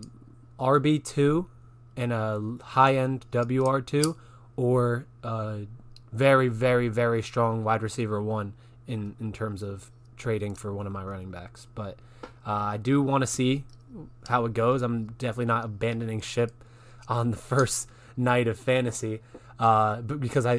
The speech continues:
I think you, you nailed everything that you said about w-, how the Cowboys are gonna use Zeke this year. I think that, uh, the, it, it would've been, it would've been hopeless for,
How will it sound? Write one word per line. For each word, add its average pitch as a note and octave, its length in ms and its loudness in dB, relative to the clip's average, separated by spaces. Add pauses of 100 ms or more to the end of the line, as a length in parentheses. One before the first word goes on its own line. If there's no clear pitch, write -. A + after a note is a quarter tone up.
I B2+ 100 -4
think B2 240 0
you, A#2+ 320 0
you A#2+ 140 -2
nailed A#2 280 4
everything A2+ 300 0
that A2 100 0
you G#2+ 60 -4
said A#2 200 0
about G#2+ 320 0 (380)
w-, A2 160 -4
how B2+ 100 0
the A2+ 100 0
Cowboys A2+ 380 2
are - 20 -6
gonna G#2+ 140 -2
use G#2+ 200 -6
Zeke G#2+ 260 -6
this A2 240 -8
year. G#2+ 160 -4
I G#2+ 60 -6
think A#2 300 -6
that, A2 260 -4 (760)
uh, G2+ 440 -4 (160)
the, G#2+ 180 -6 (760)
it, D#3 160 -4
it D3 120 -2
would've C#3+ 220 2
been, D3 220 4
it D3+ 60 0
would've D#3 160 4
been D3 100 4
hopeless B2 560 2
for, A2 520 -2